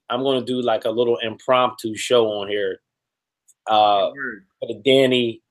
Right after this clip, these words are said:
Speaker 1: and, uh, Spence fight. I'm gonna be at my aunt's crib. My uncle's
Speaker 2: Yeah,
Speaker 1: having
Speaker 2: with
Speaker 1: his
Speaker 2: Danny and, and Porter fight, you mean?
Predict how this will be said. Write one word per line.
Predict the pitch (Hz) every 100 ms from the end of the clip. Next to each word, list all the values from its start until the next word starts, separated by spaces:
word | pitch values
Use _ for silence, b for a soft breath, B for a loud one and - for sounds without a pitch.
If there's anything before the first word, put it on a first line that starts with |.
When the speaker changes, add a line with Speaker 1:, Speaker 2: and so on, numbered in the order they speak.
| _
Speaker 1:
and, | 113 110 107 101 101 -
uh, | 101 101 101 101 92 -
Spence | - 151 143 -
fight. | 107 95 92 _ _ _ _ _ _ _ _
I'm | 117
gonna | 127
be | 135
at | 123
my | 117
aunt's | 120 131 135 -
crib. | - 120 113 107 98 - _ _ _ _
My | 104 110
uncle's | 139 139 120
Speaker 2:
Yeah, | 117
Speaker 1:
having | 110
Speaker 2:
with | 107
Speaker 1:
his | 170
Speaker 2:
Danny | 170 160
and, | 147
and | 139 139 120
Porter | 175 180 147
fight, | 131 123 117
you |
mean? | 117 113